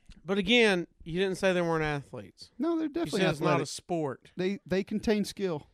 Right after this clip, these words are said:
Speaker 2: It's just not a sport. Yeah.
Speaker 1: Hmm.
Speaker 2: Why does everything have to be a sport? I don't understand it. Like esports. Why can't you just be playing a video game, man? It's not a sport. Stop trying to make it a sport,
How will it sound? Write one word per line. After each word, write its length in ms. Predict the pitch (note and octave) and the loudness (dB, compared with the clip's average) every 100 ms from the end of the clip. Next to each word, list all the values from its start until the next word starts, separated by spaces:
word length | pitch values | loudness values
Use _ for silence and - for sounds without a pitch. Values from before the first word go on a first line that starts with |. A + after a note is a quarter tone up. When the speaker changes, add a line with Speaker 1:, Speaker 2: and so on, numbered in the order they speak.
| - | -10
Speaker 2:
It's 120 | D3+ | -8
just 160 | D3+ - | -6 -6
not 100 | C3 | -6
a 20 | |
sport. 400 | - - A#2+ - _ _ _ _ _ | -8 -14 -14 -16 _ _ _ _ _
Yeah. 80 | - C#3 _ _ _ _ - | -18 -18 _ _ _ _ -20
Speaker 1:
Hmm. 60 | A2+ F#2 - _ | -20 -20 -20 _
Speaker 2:
Why 240 | D3 F3+ A3 | -2 2 4
does 140 | G#3 | 6
everything 340 | G#3+ G#3+ A3 G3 | 4 4 -4 -6
have 140 | G3+ | -6
to 80 | F3 | -8
be 120 | G3+ | -8
a 40 | |
sport? 460 | F#3+ - G#3 G#3 - _ | -8 -8 -6 -6 -8 _
I 40 | F#3 | -10
don't 100 | G3+ | -6
understand 460 | G3 - G3+ G3+ | -6 -6 -6 -4
it. 80 | E3 - | -6 0
Like 240 | F3 F3+ | 0 0
esports. 840 | G3+ G#3 - - F3+ D#3 A#2 - - _ _ _ _ _ | -4 -6 -6 -6 -4 -4 -6 -14 -20 _ _ _ _ _
Why 120 | C4+ C4+ | -4 -2
can't 200 | - A#3 | 0 -2
you 40 | |
just 140 | F#3+ | -4
be 80 | A#3 | -8
playing 260 | - A#3+ A3+ | -6 -4 -4
a 40 | |
video 340 | G3 A#3 A3+ G#3+ | -2 -2 0 0
game, 260 | G3 F3 | 0 0
man? 340 | D#3+ E3 F3+ G3 | 0 0 -2 -4
It's 140 | - G3 | -12 -6
not 160 | G#3+ | -6
a 20 | G3 | -6
sport. 460 | - A3+ G#3 - _ _ _ | -6 0 0 0 _ _ _
Stop 240 | - C#4+ - | -8 -6 -4
trying 160 | A#3 | -2
to 40 | A3 | -2
make 200 | G#3+ G3 | -2 -4
it 40 | |
a 40 | D#3 | -10
sport, 440 | - G3 F#3 B2 | -6 -2 -2 -4